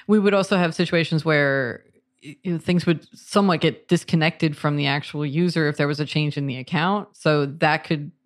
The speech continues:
create a situation where I'm having to dig through multiple different admins, not just the admin our, of our own, but admin of, you know, payment processors. So this really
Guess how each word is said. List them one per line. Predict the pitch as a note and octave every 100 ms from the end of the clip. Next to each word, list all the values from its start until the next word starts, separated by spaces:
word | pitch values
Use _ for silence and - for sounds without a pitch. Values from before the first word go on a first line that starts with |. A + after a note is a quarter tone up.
| _ _
create | F#3+ E3+ D#3 C#3
a |
situation | C3+ D3+ D3+ C#3+ D3
where | C#3
I'm | C#3
having | C#3 C#3 C#3
to |
dig | C#3 D3 D3
through | - D3 C#3 C3+ C#3 -
multiple | B2 E3 F3 F3+ E3 D3 C#3+
different | D3 C3+ C#3+ C3 G2+ _ _ -
admins, | C3+ C#3 C#3+ C#3 - -
not | E3+ E3 F3
just | D#3 -
the | D#3
admin | D3+ D3+ D3 C#3+
our, | C#3+ - -
of | D#3
our | D3
own, | E3+ D#3+
but | C#3+ B2+
admin | D3+ D3+ D3+ C#3+
of, | C3+ _
you | D3+ C#3
know, |
payment | C#3 D#3+ D#3 -
processors. | - - - _ - -
So | D3+ C#3+ - - - - _ -
this | F#3 A3 -
really | E3+ G3 F#3+ D#3+ C#3+